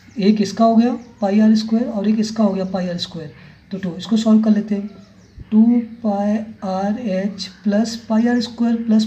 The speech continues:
पाई आर स्क्वायर, तो क्या हो जाएगा, टू पाई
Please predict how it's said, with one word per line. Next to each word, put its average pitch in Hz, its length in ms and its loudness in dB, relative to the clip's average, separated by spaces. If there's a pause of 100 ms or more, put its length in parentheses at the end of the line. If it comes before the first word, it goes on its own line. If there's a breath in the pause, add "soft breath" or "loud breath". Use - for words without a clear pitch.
पाई 208 160 0
आर 202 140 -2
स्क्वायर, 185 280 -8
तो 185 100 -12
क्या 208 120 0
हो 202 60 -2
जाएगा, 220 340 4 (500 loud breath)
टू 226 340 4 (200)
पाई 208 300 0